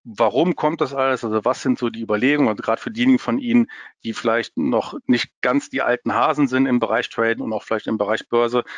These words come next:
dass Sie überhaupt das mal verstehen können, nachvollziehen können.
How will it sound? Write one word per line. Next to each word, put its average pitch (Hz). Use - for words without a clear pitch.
dass -
Sie 127
überhaupt 117
das -
mal 110
verstehen 131
können, 117
nachvollziehen 110
können. 110